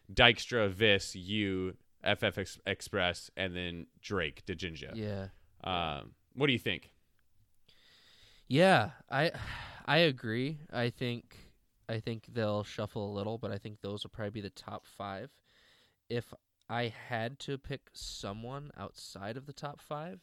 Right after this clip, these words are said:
Speaker 2: that might possibly be able to, be able to jump in,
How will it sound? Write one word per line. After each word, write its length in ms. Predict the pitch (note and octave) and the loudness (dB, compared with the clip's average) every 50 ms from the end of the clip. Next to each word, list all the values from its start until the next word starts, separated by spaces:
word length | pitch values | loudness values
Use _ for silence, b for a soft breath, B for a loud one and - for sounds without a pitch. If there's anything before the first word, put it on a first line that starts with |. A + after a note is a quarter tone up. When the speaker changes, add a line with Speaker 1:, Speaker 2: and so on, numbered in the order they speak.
| _ | _
Speaker 2:
that 140 | - G#2+ - - _ _ - | -10 -10 -10 -12 _ _ -12
might 260 | - G#2 A2 B2 - | -8 -6 -6 -6 -6
possibly 380 | - C3 C3 B2+ - C#3+ C#3 C#3 | -6 -8 -8 -8 -6 -8 -8 -8
be 60 | C#3+ | -8
able 80 | C#3+ - _ - | -8 -12 _ -10
to, 180 | C#3+ D3 C#3+ - - - _ | -8 -8 -10 -10 -14 -10 _
be 180 | - A#2+ - - B2 | -4 -4 -2 0 0
able 200 | B2 B2+ C#3 C#3 | 0 0 -2 -4
to 140 | - - B2+ | -6 -10 -12
jump 360 | B2+ - - A#2 A#2+ - - - | -8 -6 -6 -6 -6 -8 -10 -10
in, 340 | A2 A2 A#2 D#3 F#3 G3 | -8 -6 -6 -8 -10 -12